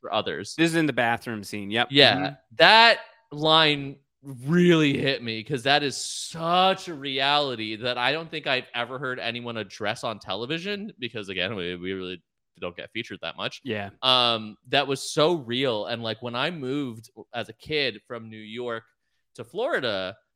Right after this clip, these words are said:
Speaker 1: um, that happened to me. Like,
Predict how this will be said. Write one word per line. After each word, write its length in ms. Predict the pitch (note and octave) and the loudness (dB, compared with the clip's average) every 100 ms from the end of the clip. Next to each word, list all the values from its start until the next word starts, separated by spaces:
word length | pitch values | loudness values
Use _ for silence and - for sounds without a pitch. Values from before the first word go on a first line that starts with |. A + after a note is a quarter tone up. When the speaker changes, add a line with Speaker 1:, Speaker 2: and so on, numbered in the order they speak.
| _ - | _ -6
Speaker 1:
um, 500 | B2+ A#2+ A#2 A2 G#2+ _ _ _ _ | 0 0 -2 -6 -16 _ _ _ _
that 260 | C3+ G3+ E3+ | 2 2 4
happened 540 | F#3+ C#4+ B2 G#2 G2 - | 2 2 -2 -14 -16 -14
to 100 | B2+ | -10
me. 320 | G2+ F2 - | -8 -8 -10
Like, 400 | B2+ B2+ B2 - | -2 0 0 -6